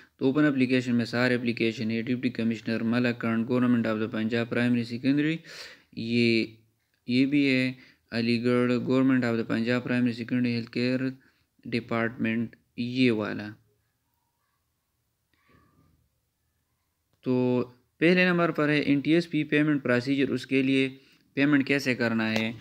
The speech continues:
उसका तरीक़ाकार है। दूसरे नंबर to download advertisement, यहाँ से क्लिक करके, अ, एडवर्टाइजमेंट डाउनलोड किया जा सकता है। और ऑनलाइन एप्लीकेशन फॉर्म के लिए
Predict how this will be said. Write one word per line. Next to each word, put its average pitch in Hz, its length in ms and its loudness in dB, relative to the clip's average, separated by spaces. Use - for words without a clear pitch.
उसका 139 280 2
तरीक़ाकार 117 640 2
है। 110 120 0
दूसरे 143 320 0
नंबर 143 260 4
to 131 80 -6
download 123 640 2
advertisement, 120 680 0
यहाँ 139 280 4
से 135 200 -2
क्लिक 135 320 -4
करके, 139 360 -2
अ, 113 960 -6
एडवर्टाइजमेंट 135 580 0
डाउनलोड 131 340 2
किया 120 160 0
जा 117 140 2
सकता 113 300 -6
है। 113 420 -8
और 117 280 0
ऑनलाइन 139 600 6
एप्लीकेशन 147 800 0
फॉर्म 143 480 0
के 131 220 0
लिए 135 420 2